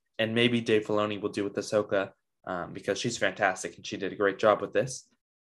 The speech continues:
One great example, another YouTuber, John Campea, brought up, which really shows how great the direction of this episode was, was that scene where Mando has to give up all his weapons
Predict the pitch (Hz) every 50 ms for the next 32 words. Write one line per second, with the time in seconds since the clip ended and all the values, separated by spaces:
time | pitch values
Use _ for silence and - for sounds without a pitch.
0 | _ _ _ - 139 165 190 196 180 160 156 156 151 147 139 131 139 139 139 139
1 | 147 139 131 127 131 135 135 135 123 123 123 123 - 139 123 120 123 113 117 123
2 | 120 117 127 131 - - 147 147 143 143 139 120 - - 117 107 107 101 101 107
3 | - - _ _ _ _ - 120 117 - 117 113 131 143 143 135 123 127 - -
4 | 117 113 120 127 135 135 - - _ _ - - 120 113 113 120 120 120 120 123
5 | 98 104 104 104 110 117 - - 143 139 135 135 143 143 143 143 131 131 - -
6 | 147 143 139 139 143 143 147 156 156 - - _ _ _ _ _ _ _ _ _
7 | - 131 139 131 127 139 139 127 - - - - 165 160 160 170 175 175 156 139
8 | 135 135 139 139 135 123 113 123 127 139 143 143 139 135 139 131 127 - - 131
9 | 123 127 123 123 120 113 117 - - 127 135 147 151 147 123 113 120 117 117 -
10 | 147 143 156 160 - -